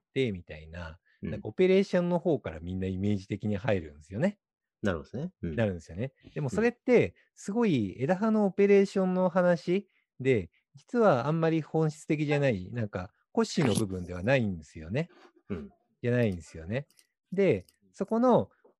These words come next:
Speaker 1: 骨子の部分のところが、こう、
Speaker 2: うん。
Speaker 1: 課題がある状態のままで、なんか、オペレーションのところを、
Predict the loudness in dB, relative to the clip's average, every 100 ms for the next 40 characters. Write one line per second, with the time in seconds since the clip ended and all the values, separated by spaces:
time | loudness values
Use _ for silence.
0 | -4 -4 0 2 2 2 -2 -2 -4 -8
1 | -8 -4 -4 -2 0 -2 -4 _ _ _
2 | -4 -4 -6 2 4 6 4 2 2 2
3 | 0 -4 -4 -4 -2 -2 -4 -6 -4 -2
4 | -2 2 4 4 0 -4 -2 -2 2 4
5 | 4 2 0 2 0 -2 -2 0 0 0
6 | -2